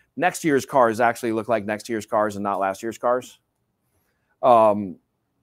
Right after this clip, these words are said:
and he used to complain all the time about how not lean Toyota was,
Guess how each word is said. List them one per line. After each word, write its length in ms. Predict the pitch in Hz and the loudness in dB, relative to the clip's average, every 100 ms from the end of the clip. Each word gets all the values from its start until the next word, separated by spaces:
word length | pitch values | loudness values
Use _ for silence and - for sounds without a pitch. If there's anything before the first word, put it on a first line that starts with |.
| _ _ _ _ _ - | _ _ _ _ _ -10
and 80 | |
he 140 | 131 165 | -4 -2
used 180 | 151 - | -2 -6
to 60 | |
complain 440 | - 104 123 113 107 | -16 -14 -10 -8 -4
all 160 | 117 | -4
the 60 | 107 | -4
time 280 | 120 110 104 | -8 -8 -6
about 260 | 98 95 | -4 -6
how 400 | - - 127 120 | -8 -8 -6 -4
not 400 | 107 101 113 - | -4 -4 -4 -6
lean 380 | 95 107 107 104 | -10 -8 -8 -10
Toyota 460 | 95 92 90 87 76 | -10 -8 -6 -6 -8
was, 420 | 65 64 - - | -12 -16 -20 -20